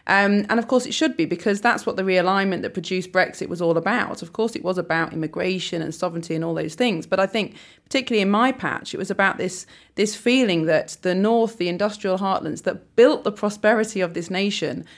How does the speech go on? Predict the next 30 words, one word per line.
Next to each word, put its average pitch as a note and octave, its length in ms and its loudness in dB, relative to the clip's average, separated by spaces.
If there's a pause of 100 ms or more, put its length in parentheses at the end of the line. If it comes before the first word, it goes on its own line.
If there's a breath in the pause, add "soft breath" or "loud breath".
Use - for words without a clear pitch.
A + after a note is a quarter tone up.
(120 loud breath)
are E3+ 80 -2
now G3+ 300 6
no G3 180 2
longer F#3+ 300 0
sharing E3+ 500 -2
in D3+ 100 -4
that, D3 180 -4 (100)
in F3 140 -4
that - 260 -4
prosperity, E3 680 -4
because F#3+ 680 -2 (280 loud breath)
a F#3 80 0
lot F#3+ 160 4
of F3 180 -2
the, E3+ 300 2
the E3+ 140 0
things E3+ 360 -2
that E3+ 120 -2
we E3 140 -4
did, F#3+ 260 2
that - 140 -2
we F3 100 -4
made, E3+ 440 0
have E3+ 120 -10
been D#3+ 140 -2
outsourced E3 720 -4
to - 180 -8
other D#3 400 -4
countries - 520 -8
with, E3 260 -2